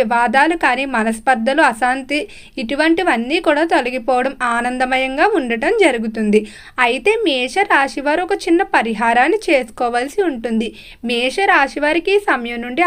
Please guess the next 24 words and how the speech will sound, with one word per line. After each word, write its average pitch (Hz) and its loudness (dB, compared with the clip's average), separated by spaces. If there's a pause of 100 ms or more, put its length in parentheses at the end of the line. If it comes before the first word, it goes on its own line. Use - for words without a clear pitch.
అభివృద్ధి 240 -4
ప్రారంభమైంది 254 -2
కనుక 262 -2 (480)
దానికి 311 2 (100)
తగ్గట్టుగానే 240 0 (100)
నరదిష్టి, 240 0 (120)
నరఘోష 247 -2 (180)
కూడా 302 2 (120)
ఉండే 269 0 (100)
అవకాశం 233 -2
ఎక్కువగా 247 0 (120)
ఉంది. 208 -2 (380)
కావున 277 4 (140)
దాని 247 -2
కొరకు 339 0
చిన్న 359 0 (120)
పరిహారాన్ని 247 2
చేసుకున్నట్లయితే 294 -2
ఇక 403 0
మేష 233 -4 (160)
రాశి 233 0
వారికి 339 0
ఎలాంటి 220 -2 (100)
ఇబ్బందులు 233 -2